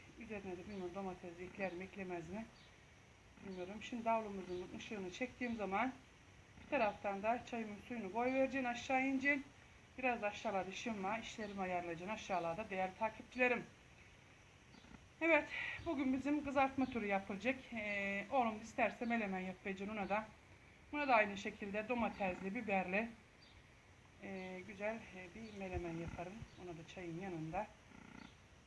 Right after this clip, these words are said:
Bugün de böyle kahvaltı türü gibi olsun. Kızartmadır, melemendir, çaydır, salatadır derken, aha, akşam yemeği hazır. Kavanozlarımın dışlarını yıkadım.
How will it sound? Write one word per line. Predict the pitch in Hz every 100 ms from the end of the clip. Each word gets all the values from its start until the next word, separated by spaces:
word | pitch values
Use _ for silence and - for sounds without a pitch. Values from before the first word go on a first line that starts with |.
| - -
Bugün | 214 185 175
de | 196
böyle | 190 196 214 202
kahvaltı | 185 190 190 -
türü | 185
gibi | 170 170 165
olsun. | 175 170 - 190 185
Kızartmadır, | 190 185 - 180 170 170
melemendir, | 202 226 185 175 165 170 175
çaydır, | - 233 185 180 170
salatadır | 277 277 214 185 185 277
derken, | 302 - 214 208 254 294 - - - - -
aha, | 190 226
akşam | 196 - 202 180
yemeği | 165 180
hazır. | 190 165 156 - - - - - - - - - - - - - - - - - - - - - - - -
Kavanozlarımın | 285 262 202 180 180 185 185
dışlarını | 233 - 202 185 185
yıkadım. | 240 240 170 170 170